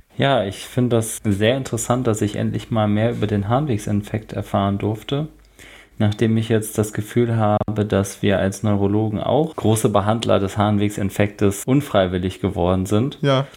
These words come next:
Speaker 1: Äh, ich glaub, das muss ich jetzt vielleicht mal kurz ausholen, dass wir wirklich so etwa, ja, gefühlt täglich bestimmt in so einer großen Notaufnahme drei, vier Leute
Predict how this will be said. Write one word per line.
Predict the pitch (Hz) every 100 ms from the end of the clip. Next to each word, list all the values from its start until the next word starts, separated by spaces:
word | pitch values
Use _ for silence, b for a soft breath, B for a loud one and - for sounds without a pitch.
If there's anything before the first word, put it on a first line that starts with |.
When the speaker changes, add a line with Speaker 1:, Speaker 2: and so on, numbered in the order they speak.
| -
Speaker 1:
Äh, | 104 95 87
ich | -
glaub, | 95
das | 98 90
muss | 110 101
ich | 101
jetzt | 95 -
vielleicht | - 95 92 - 107
mal | 87
kurz | 92 98 95
ausholen, | - 110 - 98
dass | 92 90 -
wir | - 98 104 B B
wirklich | 113 110 113 104
so | - 98 98 B B B B
etwa, | - 101 - 95 95 98 101
ja, | 87 92 95
gefühlt | 92 - 107 104 104 - - b b b b _
täglich | - 107 104 104 -
bestimmt | 107 - 117 107
in | 101
so | 98
einer | 95
großen | - - 107 - 101
Notaufnahme | 104 - 101 - 98 98 98
drei, | 101 98
vier | 107 - 98
Leute | 92